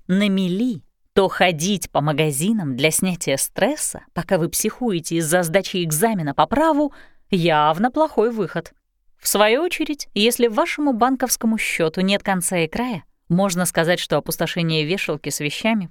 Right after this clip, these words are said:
по распродаже в J.Crew, по крайней мере, поднимет вам настроение. Я не из тех, кто насмехается над чужими способами ублажения себя.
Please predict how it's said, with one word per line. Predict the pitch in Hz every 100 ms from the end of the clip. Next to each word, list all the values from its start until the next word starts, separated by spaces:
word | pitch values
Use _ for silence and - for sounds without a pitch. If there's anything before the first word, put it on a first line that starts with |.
| -
по | 170
распродаже | 156 - 151 160 196 156 - -
в | 170
J.Crew, | 151 160 147 - 220 220 _ _ _ _
по | 247
крайней | - 339 320 254
мере, | 233 285 240 196 - - - -
поднимет | 247 233 185 208 269 262
вам | 165 139
настроение. | 151 - 220 165 139 139 - _ _ _ _ -
Я | 180 294 349
не | 339 349 339
из | -
тех, | - 247 185 -
кто | - 180
насмехается | 165 165 180 - 302 254 220
над | 208 208
чужими | - 233 208 170
способами | - 233 247 202 185 190
ублажения | 196 170 180 175 165 156 147
себя. | - 147 120